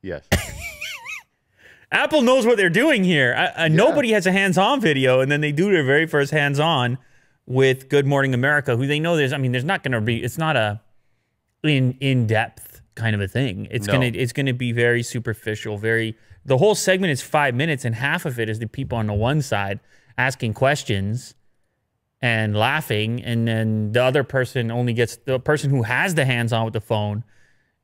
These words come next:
Speaker 2: uh, is only responding half of that time. So it's like a three-minute thing. But those are the phones.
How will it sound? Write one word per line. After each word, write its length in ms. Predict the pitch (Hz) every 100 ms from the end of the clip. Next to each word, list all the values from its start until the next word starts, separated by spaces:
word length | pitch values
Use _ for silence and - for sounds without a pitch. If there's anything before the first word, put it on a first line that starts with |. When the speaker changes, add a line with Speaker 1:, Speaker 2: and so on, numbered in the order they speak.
| _ 117
Speaker 2:
uh, 480 | 113 107 104 101 - _
is 160 | 139 131
only 140 | 135
responding 460 | 117 - 123 120 113
half 260 | 143 131
of 60 | 160
that 200 | 220 185
time. 200 | 135 113
So 100 | 131
it's 100 | 180
like 120 | 156
a 60 | 127
three-minute 560 | 139 165 151 131 104
thing. 200 | 175 151
But 220 | 127 135 151
those 220 | 277 311
are 100 | 349
the 60 |
phones. 440 | 349 349 339 180